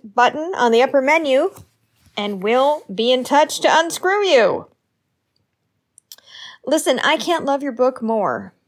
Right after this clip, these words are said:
than you do, and here's why. But first, here's what I mean. You have to love your book enough to do your homework.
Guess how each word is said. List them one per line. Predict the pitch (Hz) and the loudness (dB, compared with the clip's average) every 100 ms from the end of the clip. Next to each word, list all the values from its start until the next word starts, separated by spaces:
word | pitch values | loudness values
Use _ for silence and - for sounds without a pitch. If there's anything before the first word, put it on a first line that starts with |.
| _ | _
than | 214 208 | -8 -6
you | 202 180 | -6 -6
do, | 71 62 - _ _ - | -10 -12 -18 _ _ -8
and | 208 | -6
here's | 208 196 - | -6 -8 -6
why. | 135 - - _ _ _ _ _ _ _ - - - _ _ _ _ _ _ | -6 -8 -14 _ _ _ _ _ _ _ -20 -20 -20 _ _ _ _ _ _
But | 311 | 0
first, | 302 330 311 - | 0 -2 -2 -4
here's | 262 262 240 | -2 -2 -2
what | 220 | -4
I | 190 | -4
mean. | 170 - - - _ _ _ _ _ _ _ _ _ _ _ _ _ | -6 -12 -18 -20 _ _ _ _ _ _ _ _ _ _ _ _ _
You | 202 247 269 294 | -10 -6 -4 -6
have | 294 - 277 254 | -6 -6 -8 -8
to | - | -10
love | 220 208 220 220 | -6 -4 -6 -8
your | 214 | -12
book | 196 196 190 - | -6 -6 -6 -6
enough | 196 196 190 156 - - | -8 -6 -8 -12 -18 -18
to | - | -14
do | 190 190 | -10 -10
your | 175 170 | -10 -14
homework. | 175 175 156 - - - | -16 -18 -18 -20 -20 -20